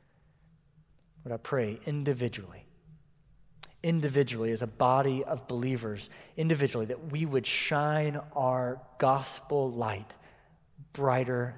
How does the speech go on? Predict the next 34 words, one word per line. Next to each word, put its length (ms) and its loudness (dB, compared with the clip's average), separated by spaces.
than 140 -4
ever. 380 -12
And 120 -6
that 100 0
as 180 -4
we 320 -2
live 360 6
in 100 0
this 240 -2
world, 220 -2
as 100 -6
we 80 -2
walk 340 4
out 120 2
of 100 -2
this 140 -4
sanctuary, 580 -4
people 340 -8
could 200 -10
see 460 -6
there 160 -2
is 80 -6
something 540 -4
different 460 -4
about 300 -6
this 240 -8
people 380 -8
who 180 -8
trust 680 -4
in 120 -6
the 100 -4
name 580 -4
of 160 -8
Jesus. 580 -12